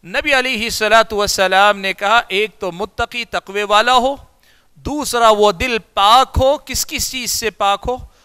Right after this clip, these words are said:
उसमें गुनाह ना हो, उसमें जुल्म ना हो,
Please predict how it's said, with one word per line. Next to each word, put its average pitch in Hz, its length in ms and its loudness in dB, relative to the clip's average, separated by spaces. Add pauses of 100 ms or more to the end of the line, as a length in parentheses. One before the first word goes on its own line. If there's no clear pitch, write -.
(160)
उसमें 196 360 -8
गुनाह 208 460 4
ना 262 140 2
हो, 269 200 6 (520)
उसमें 202 420 -8
जुल्म 262 460 2
ना 277 120 4
हो, 277 280 6